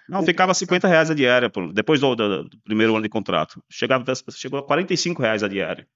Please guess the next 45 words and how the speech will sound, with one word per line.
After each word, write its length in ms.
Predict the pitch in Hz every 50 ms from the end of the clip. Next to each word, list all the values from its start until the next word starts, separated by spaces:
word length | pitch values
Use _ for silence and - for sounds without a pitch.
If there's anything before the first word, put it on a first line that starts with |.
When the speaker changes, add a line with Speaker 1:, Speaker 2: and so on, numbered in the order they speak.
| _ _ _ _
Speaker 2:
Ou 160 | - 151 175 113
Speaker 1:
E 40 |
um 40 | 123
Speaker 2:
seja, 60 | 120
Speaker 1:
carro 160 | - 123 120 139
Speaker 2:
se 100 | 147 143
você 140 | 151 123
Speaker 1:
completo. 180 | 113 107 101 185
Speaker 2:
fizesse, 540 | 160 127 151 151 147 143 - - 139 120 - _ - _ _ -
é, 200 | - 123 117 113 - _
três 380 | - 170 175 202 233 233 214 185
deslocamenttos 1000 | 165 190 156 175 170 160 156 - 160 139 123 123 131 131 131 127 - 131 120 -
com 160 | - - 131
um 240 | 127 120 117 117 120
aplicativo, 960 | 120 - - 131 110 - 120 113 - - 143 156 170 180 160 165 185 196 190 _ _ _ _ _ _ _ _ _ _ _ - -
já 140 | 139 135
pagava. 480 | - - 127 117 113 104 95 90 87 104
E 40 | 113
você 280 | 117 139 135 - 147
faz 180 | - 143 127 -
muito 300 | 123 147 175 175 170 143
mais, 280 | 113 107 101 101 101 -
né, 80 | 127
Bruno? 300 | 117 101 95 95 87 90 _ _ _ _ -
Speaker 1:
Isso, 160 | 90 87 - 98
então 380 | 95 - 107 107 107 113 117 110
foi 200 | - - 120 110
bem 160 | 104 120 131
usado 300 | 139 120 104 110 107 107
nesses 240 | 110 113 - - 107
dois 260 | 101 113 110 101 87
anos. 460 | 98 101 104 107 110 104 - - - _ _ _ _ _ _ _ _ _
E 380 | - 104 110 117 120 135 139 - -
tô 80 | - -
pensando 320 | - 156 147 - 151 139
em 40 | 139
fazer 180 | - 139 131 135
um 80 | 131
upgrade 500 | 127 127 127 113 117 107 104 104 98 98
aí, 160 | 92 87 87 87
quem 100 | 98 98
sabe 460 | - - 92 92 95 104 104 95 85
voltar 400 | 92 90 101 98 92 - 92 87
pra 220 | - 95 90 85
Quinto. 500 | - - 92 95 98 95 - 107 107 -